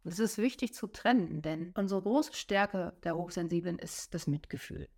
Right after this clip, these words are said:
Und zu spüren, wie es jemand anders geht, zu spüren, was ein anderer bra-, anderer braucht. Und es ist wichtig, dass wir darauf achten, nicht ins Mitleid zu kommen. Weil wenn wir ins Mitleid kommen, dann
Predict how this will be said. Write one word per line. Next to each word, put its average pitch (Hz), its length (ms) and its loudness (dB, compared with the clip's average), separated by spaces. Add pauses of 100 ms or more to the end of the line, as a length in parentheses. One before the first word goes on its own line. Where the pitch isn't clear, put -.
(340)
Und 156 320 -2
zu - 120 -2
spüren, 208 540 4
wie 143 80 -2
es - 140 -8
jemand 147 240 0
anders 151 340 -2
geht, 175 260 2
zu - 180 -6
spüren, 196 500 2
was 143 160 -2
ein 147 100 0
anderer 139 300 -2
bra-, 151 280 -2
anderer 147 280 -2
braucht. 160 400 -2
Und 170 60 -2
es 175 120 -4
ist 185 220 -2
wichtig, 254 580 2
dass 170 140 -4
wir 185 60 0
darauf 180 300 -2
achten, - 300 -4
nicht 185 160 -4
ins 196 200 -2
Mitleid 220 440 2
zu 196 100 -4
kommen. 156 300 -8
Weil 156 140 -2
wenn 180 120 -2
wir 190 80 -2
ins - 160 -6
Mitleid 214 580 0
kommen, 180 480 0
dann 240 400 6